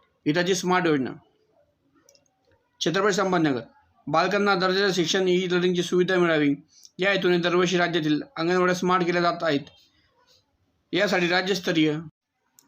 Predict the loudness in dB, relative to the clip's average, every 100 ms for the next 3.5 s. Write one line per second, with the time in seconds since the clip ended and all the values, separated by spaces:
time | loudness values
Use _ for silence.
0 | -20 -20 _ _ 0 2 2 2 2 2
1 | 2 2 2 2 2 2 2 2 2 -2
2 | -2 0 2 0 0 -2 0 0 0 0
3 | -2 0 0 0 -2